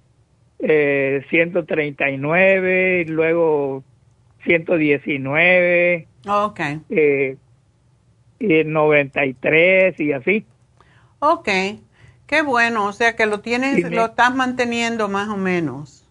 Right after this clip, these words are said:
Speaker 1: Sí, me acabo de hacer el, el A uno y salí bien en el examen.
Speaker 2: No tienes pre-, eh, no tienes prediabetes. ¿No sabes el
Speaker 1: Bueno,
Speaker 2: número?
Speaker 1: eso es lo que, ¿perdón?
Speaker 2: ¿No sabes el número que te dieron?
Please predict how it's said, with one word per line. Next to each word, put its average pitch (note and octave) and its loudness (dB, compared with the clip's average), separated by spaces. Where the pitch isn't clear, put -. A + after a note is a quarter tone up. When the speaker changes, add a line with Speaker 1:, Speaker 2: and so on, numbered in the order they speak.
Speaker 1:
Sí, F3+ 2
me E3 -2
acabo F3+ 2
de G3 4
hacer F#3+ -2
el, E3+ -2
el C#3+ -8
A D#3+ 2
uno G#3+ 0
y D#3+ -2
salí D#3+ 0
bien E3+ 0
en D3+ -4
el C3+ -4
examen. C#3+ -6
Speaker 2:
No A3 -4
tienes A#3+ 0
pre-, A3+ 2
eh, G3+ -4
no A3 -2
tienes A#3+ -2
prediabetes. G#3 -2
¿No A#3 0
sabes D#4 6
el D4+ 4
Speaker 1:
Bueno, D4+ 2
Speaker 2:
número? D#4+ 4
Speaker 1:
eso G#4+ 4
es G4 2
lo G4 -8
que, D#3 -10
¿perdón? G#3 0
Speaker 2:
¿No A#3 -2
sabes C4 4
el B3 -2
número B3+ -2
que B3+ -8
te A3+ -2
dieron? A3+ -2